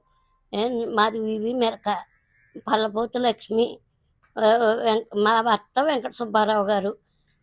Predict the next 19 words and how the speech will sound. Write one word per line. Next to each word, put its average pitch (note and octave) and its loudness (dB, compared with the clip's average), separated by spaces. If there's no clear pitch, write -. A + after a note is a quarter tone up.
నాకు A#3 0
ముగ్గురు C4 -2
కూతుళ్ళు. A3+ -2
అందులో B3 2
పెద్ద B3 -2
కూతురు C4 -2
అన్యాయం A#3+ 2
చేసి C4+ 2
వెళ్ళిపోయింది. A#3+ 2
పదిహేను A#3+ 4
లక్షలకి B3 -4
చీటేసాము. B3+ 0
ఆ, C4 0
మీరు C#4 -2
చీటీ C#4 -2
పాడిచ్చేస్తాను B3+ 4
అని A#3 2
దస్తావేజులు C4 4
పట్టుకెళ్ళి, B3+ 0